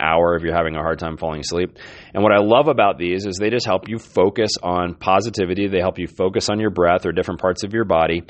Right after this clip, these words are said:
And it, it resets you and pulls you back into that parasympathetic rest, digest, and heal.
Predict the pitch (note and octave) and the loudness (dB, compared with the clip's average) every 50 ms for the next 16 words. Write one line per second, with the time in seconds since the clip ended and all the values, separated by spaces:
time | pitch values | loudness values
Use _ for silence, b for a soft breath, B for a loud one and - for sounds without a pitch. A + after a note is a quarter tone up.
0 | B B B B B B G2+ G#2 G#2 F#2+ - - G2+ G#2 - G2+ G2+ G#2 G#2 G#2+ | B B B B B B -2 0 0 -2 -2 0 0 0 0 0 0 0 2 2
1 | B2+ D3 D3+ - - C#3 C#3 C3+ - - A2 G2+ F#2+ F#2 F2+ - - A#2+ A#2 B2 | 2 2 2 2 4 4 2 2 0 -2 -2 -2 -2 -2 -4 -4 -2 0 2 2
2 | B2+ A#2 A#2+ A#2+ A2+ G2+ G#2 G2 F#2+ F#2+ - F#2+ F#2+ F#2 F#2+ F2+ - - - G2 | 2 0 -2 -2 0 2 2 2 2 0 -2 -4 -2 -2 -2 -2 -4 -4 -2 -2
3 | G2 F#2 - - F2+ F2 F#2 - F#2+ F2+ E2+ E2+ - - F2+ E2+ E2 - - E2+ | -2 -2 -2 -4 -6 -8 -6 -4 -4 -2 -2 -4 -2 -2 -2 -2 -2 -2 -4 -6
4 | E2 D#2 E2 D#2+ D#2+ - D#2 D2 C#2+ D#2 E2 D2 B1 A1+ - | -6 -4 -4 -4 -4 -6 -10 -12 -10 -8 -8 -8 -8 -10 -12